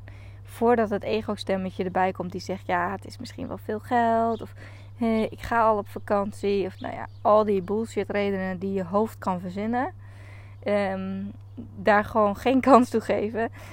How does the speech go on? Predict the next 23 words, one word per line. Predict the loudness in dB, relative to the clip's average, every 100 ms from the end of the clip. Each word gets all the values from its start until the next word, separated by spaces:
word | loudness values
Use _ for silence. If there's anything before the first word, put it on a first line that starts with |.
| -14
Dus | -2
echt | -2 4
naar | 4
je |
hart | 4 4 4
luisteren. | 2 2 -2
En | 0
ze-, | 0 0
als | 0
jij | 4 4 4
voelt | 0 -2 -2
van, | -6 -4 -6 -6
"Dit | -2 0
is | 0 -4
iets | -10 -6
voor | -2
mij," | 0 0 -2 -6 -16 -16 -16 -16 -18 -18 -18
zou | 2 8 8
ik | 6
zeggen: | 0 2 0 0 0
boek | 2 2
gewoon. | 2 4 6 4 -2 -10 -14 -16 -16 -16 -14
Want | -2 4 6 4 -4